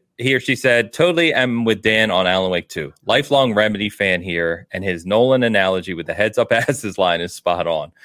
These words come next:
I'm sure I'll finish it eventually, but not anytime soon. I never thought I'd be so disappointed in the combat and pacing in a Remedy game, um, but they, they finally did it. To make the gunplay so plain and serviceable,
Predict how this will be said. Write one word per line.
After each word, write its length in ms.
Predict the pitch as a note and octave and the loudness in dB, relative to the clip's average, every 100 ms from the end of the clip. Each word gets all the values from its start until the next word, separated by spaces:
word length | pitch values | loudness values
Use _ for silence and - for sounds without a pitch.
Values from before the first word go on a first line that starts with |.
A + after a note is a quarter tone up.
| - - - | -20 -20 -6
I'm 160 | G2 G2 | -4 -4
sure 260 | - B2 | 0 2
I'll 80 | B2 | 2
finish 320 | B2 C3 B2 A2+ | 2 0 0 -2
it 80 | |
eventually, 440 | F#2+ B2 B2 A#2 A2+ | 0 0 0 -2 -4
but 140 | - | -2
not 200 | F2+ - | -2 -2
anytime 400 | F#2 F2+ F#2 E2 | -4 -6 -6 -8
soon. 480 | - B2 B2 A#2+ A#2+ - | -4 -2 0 -2 -4 -4
I 80 | |
never 240 | G2+ A2+ A#2 | -2 0 0
thought 200 | A#2+ A2+ | 2 2
I'd 120 | G2+ | 0
be 120 | G2 | -4
so 260 | - A2 G#2+ | -4 -2 -2
disappointed 640 | G#2+ - G2+ G2+ F#2 F2 | -4 -10 -6 -4 -2 -4
in 100 | E2+ | -8
the 80 | D#2 | -12
combat 520 | - A2 A2+ A#2 A2 F2+ | -6 -2 0 2 0 -2
and 140 | F2+ | -12
pacing 560 | - C3 D3+ - D#2+ D2 _ _ - _ | -6 -4 -4 -6 -8 -10 _ _ -20 _
in 120 | A2+ A2+ | 0 2
a 60 | |
Remedy 300 | A2 A#2 G#2 | 2 2 0
game, 440 | F#2 F2+ F2 E2 E2 _ - | 0 -2 -2 -8 -14 _ -4
um, 340 | F2+ F2 E2+ D#2+ | 0 0 0 -4
but 120 | F2 | -4
they, 120 | E2+ - - | -4 -6 -8
they 180 | F2 D#2+ | -6 -4
finally 380 | F#2 F2 F2 D#2+ | -2 -2 -4 -4
did 240 | G2+ G2+ | -2 0
it. 160 | G#2 _ - | 0 _ -10
To 80 | G#2 | -4
make 180 | A2+ | -4
the 60 | A2+ | 0
gunplay 440 | A2+ A2 - G#2 | -2 -2 0 -2
so 340 | G2 - A2 B2 | -2 -2 0 -2
plain 540 | - - A2+ A#2 A2+ | -4 -2 0 0 -2
and 160 | - F2+ | -6 -8
serviceable, 720 | - G#2 F#2+ E2+ E2 E2 D#2 | -4 -4 -4 -8 -4 -2 -4